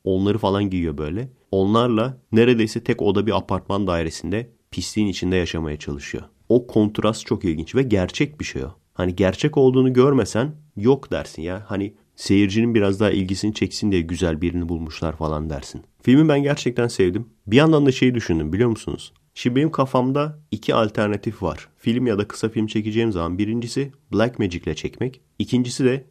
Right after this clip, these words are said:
şu an yeni gelen D S L R ve onun setiyle çekmek.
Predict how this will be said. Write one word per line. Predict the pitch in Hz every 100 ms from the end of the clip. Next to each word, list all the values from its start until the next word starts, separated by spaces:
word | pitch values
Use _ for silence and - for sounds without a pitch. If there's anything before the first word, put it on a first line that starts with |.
| _ -
şu | -
an | 107
yeni | 113 120
gelen | 107 98 104
D | 95 92
S | -
L | 87
R | 82 - _ 98
ve | 95
onun | 95 98
setiyle | 101 90 - 90 80
çekmek. | 76 73 - -